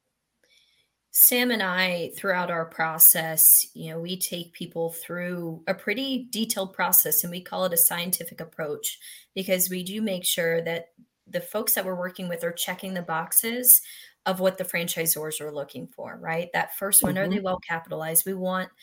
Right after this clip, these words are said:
Speaker 1: to make sure that people are set up for success. Do they want to follow a system and a model? Are they a kind person that are gonna be great partners with our franchisors?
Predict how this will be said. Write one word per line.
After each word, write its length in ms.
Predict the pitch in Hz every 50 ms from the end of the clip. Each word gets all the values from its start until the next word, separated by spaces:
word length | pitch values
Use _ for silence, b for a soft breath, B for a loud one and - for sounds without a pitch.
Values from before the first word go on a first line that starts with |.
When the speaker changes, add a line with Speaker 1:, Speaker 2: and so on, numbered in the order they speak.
| b b b b -
Speaker 1:
to 140 | - -
make 180 | 214 202 185 185
sure 260 | - - 175 165 165
that 180 | 165 165 165 -
people 240 | - 180 - 170 160
are 80 | 156
set 220 | 160 - - 151 151
up 160 | 151 151 -
for 140 | - 160 165
success. 720 | - - - 170 - - - - 117 - 180 - - - - B B B B B B B B -
Do 80 | 175
they 100 | 175 185
want 320 | 185 190 190 190 190 190 -
to 80 | - 185
follow 300 | - - 175 170 170 170
a 80 | 165
system 440 | 170 - - 170 165 - - 165 160
and 120 | 160 160
a 40 | 160
model? 540 | 156 156 151 151 151 156 156 156 165 160 - b b b b b b
Are 80 | - 180
they 180 | 180 180 185 185
a 100 | 180 180
kind 500 | - - - 185 180 185 190 190 190 185 -
person 520 | - 190 185 185 - - 170 170 170 170 170
that 180 | 165 160 165
are 80 | 170 170
gonna 260 | 170 190 175 175 180 180 180
be 340 | 180 180 170 165 165 170 _ -
great 380 | - 185 180 185 185 185 - _
partners 540 | - - 180 170 - 175 170 170 165 - -
with 140 | 170 165 165
our 100 | 165 165
franchisors? 1300 | 165 - 160 156 165 165 - - 160 160 160 160 - 156 151 151 151 151 147 160 175 - - -